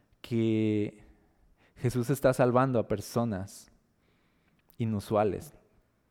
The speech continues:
a personas con una historia de verdad súper rota, y Dios los puede usar para su gloria. Eso, eso es que los campos ya están listos. Jesús está salvando vidas.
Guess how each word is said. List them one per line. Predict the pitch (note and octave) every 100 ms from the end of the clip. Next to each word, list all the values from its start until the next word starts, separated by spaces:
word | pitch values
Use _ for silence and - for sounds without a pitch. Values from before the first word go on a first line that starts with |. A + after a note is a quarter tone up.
| _ _ _ -
a | F#2+
personas | A2 F#2+ A#2+ B2 B2
con | A2+
una | A2 A2+ A#2
historia | - - A2+ A2+
de | G#2+
verdad | G2 F#2+ G#2 G#2 - -
súper | - A#2 - G2+
rota, | - G#2+ A2 - - - _ _ _ _ _ _ _ _
y | B2
Dios | G2+ G#2+
los | G#2+ G#2
puede | - G#2+
usar | G2+ A#2 G2+
para | A2 F#2+
su | -
gloria. | F#2 G2+ G2 F2+ - - _
Eso, | B2+ B2 - G#2 G2+ - _ _ _ _ _ _
eso | A#2 C3+ A#2 A2
es | A2+ G#2+ - - _ _ -
que |
los | G#2 G2+
campos | G2+ G2 G2
ya | F#2+
están | - F2+
listos. | F2+ - - - - - _ _ _ _ _ _ _
Jesús | - G#2+ - A2+ -
está | A2 A2+
salvando | - G#2 G2+ G2+ G2 F#2+
vidas. | F#2+ F#2+ F#2 F2+ -